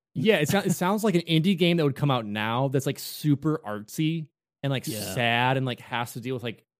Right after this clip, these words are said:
Speaker 1: depression and mental health. It's like that day-to-day life.
Speaker 2: Yeah.
Speaker 1: Just going through it. <laughs>
Speaker 2: Exactly.
Speaker 1: But, you know, luckily we got Animal Crossing and, you know, it's stuck. Great name with it.
Speaker 2: Now, in addition to the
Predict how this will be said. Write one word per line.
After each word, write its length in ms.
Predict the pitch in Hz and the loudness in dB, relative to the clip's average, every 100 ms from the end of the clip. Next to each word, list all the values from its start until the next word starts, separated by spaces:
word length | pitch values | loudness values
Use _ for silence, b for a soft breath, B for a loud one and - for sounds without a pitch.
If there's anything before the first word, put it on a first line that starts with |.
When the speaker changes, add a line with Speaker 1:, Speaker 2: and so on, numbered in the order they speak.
| _ _ _ | _ _ _
Speaker 1:
depression 500 | - - 139 123 - | -8 -8 -6 -6 -4
and 120 | 135 123 | -4 -2
mental 280 | 123 127 | -4 -4
health. 340 | 117 110 107 117 | -6 -6 -6 -6
It's 80 | 104 | -10
like 140 | 98 | -10
that 220 | 101 98 | -10 -8
day-to-day 340 | 107 107 107 113 | -8 -8 -6 -4
life. 380 | 117 127 120 - | -2 -2 -4 -4
Speaker 2:
Yeah. 280 | 113 98 92 - _ _ _ _ _ | -4 -4 -6 -12 _ _ _ _ _
Speaker 1:
Just 240 | 160 113 220 | -2 0 -4
going 240 | 113 117 | -2 -4
through 280 | 117 143 143 | -2 0 2
it. 220 | 120 110 - | 2 -2 -10
<laughs> 40 | _ _ _ _ _ | _ _ _ _ _
Speaker 2:
Exactly. 420 | 110 92 - 92 | -14 -14 -16 -6
Speaker 1:
But, 320 | 240 247 214 _ | -2 -2 -4 _
you 60 | 180 | -2
know, 100 | 170 | 0
luckily 340 | 147 165 196 | 2 0 0
we 60 | 185 | 0
got 160 | 180 139 | 0 0
Animal 260 | 135 135 | 0 0
Crossing 720 | 131 131 120 - 123 117 117 | 0 0 0 -2 -4 -4 -8
and, 680 | - 113 110 110 110 107 107 - - | -8 -6 -4 -4 -6 -6 -8 -12 -10
you 100 | 196 | -6
know, 160 | 196 190 _ _ _ - | -6 -6 _ _ _ -4
it's 140 | 180 | -4
stuck. 360 | - 147 90 - - | -4 -2 -4 -6 -16
Great 240 | - 151 | -6 -6
name 220 | 131 117 107 | -4 -8 -8
with 180 | 98 | -12
it. 140 | - - _ _ | -16 -20 _ _
Speaker 2:
Now, 180 | - 165 | 0 4
in 100 | 165 | 6
addition 440 | 160 226 240 240 196 | 4 4 2 4 2
to 300 | 190 180 160 | 4 4 4
the 560 | 135 127 120 117 110 | 4 4 6 6 4